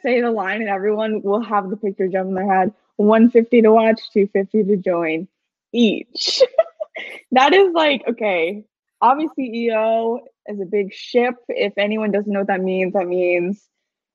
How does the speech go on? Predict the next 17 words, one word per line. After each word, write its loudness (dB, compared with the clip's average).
people 4
want 6
Elliot 2
and, -2
Elliot -2
and -6
Olivia -2
together, 2
a -4
huge 0
part 0
of -4
the -4
fandom. -2
This 2
episode 2
is 2